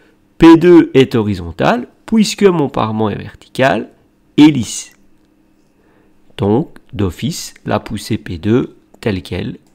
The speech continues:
elle est horizontale. Ça va ?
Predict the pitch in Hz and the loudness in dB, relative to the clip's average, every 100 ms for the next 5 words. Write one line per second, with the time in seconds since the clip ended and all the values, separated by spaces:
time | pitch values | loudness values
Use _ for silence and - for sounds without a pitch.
0 | - 107 95 90 107 _ _ _ _ _ | -8 -4 -4 -4 -8 _ _ _ _ _
1 | - 113 104 104 104 101 98 - _ _ | -8 -4 -4 -6 -8 -14 -18 -20 _ _
2 | _ _ _ _ _ _ _ _ - 135 | _ _ _ _ _ _ _ _ -8 -8